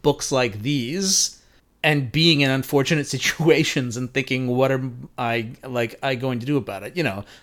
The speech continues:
we can't say that, like, "Oh, Harry Potter, like, predicted this moment." Young people have always been, like, brave as fuck, you know? After, uh, Ferguson, it was kids, like, on the streets, like, protesting about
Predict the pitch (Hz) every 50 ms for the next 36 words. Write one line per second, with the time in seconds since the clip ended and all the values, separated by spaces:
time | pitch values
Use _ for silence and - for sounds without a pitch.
0 | _ _ _ _ - - - - 151 143 - - 143 131 127 127 127 120 120 -
1 | - 160 151 139 120 135 139 131 131 - - 139 131 127 123 117 113 131 143 160
2 | 175 - - - - - _ _ _ - 139 117 - - 160 151 - - - 131
3 | 117 104 104 - - _ _ _ _ - 135 123 - - 123 127 135 139 131 143
4 | 185 233 302 - - _ _ _ _ _ _ - 127 156 175 170 214 208 180 160
5 | 151 160 185 196 - - 123 120 110 101 92 95 - - 123 113 113 110 110 123
6 | - - - - 131 - - 156 - - - - _ _ _ _ _ - 120 127
7 | 127 120 120 135 151 160 - 156 143 - - - 147 139 131 131 123 120 113 110
8 | 110 110 - _ _ - 147 147 156 156 147 - - - 98 147 196 208 208 -
9 | _ _ _ _ _ _ _ _ _ _ - 135 123 123 139 139 - - - -
10 | 160 180 135 101 101 104 - - - 127 127 113 110 113 110 - - _ _ _
11 | _ _ _ _ _ _ 151 143 135 127 131 127 - - - - 131 120 113 127
12 | - - - - 120 113 117 117 - _ _ _ - - 135 131 127 - - 127
13 | 123 - - - 131 131 143 160 175 180 180 175 - _ _ _ _ _ _ _
14 | _ _ - - - 123 123 120 120 120 -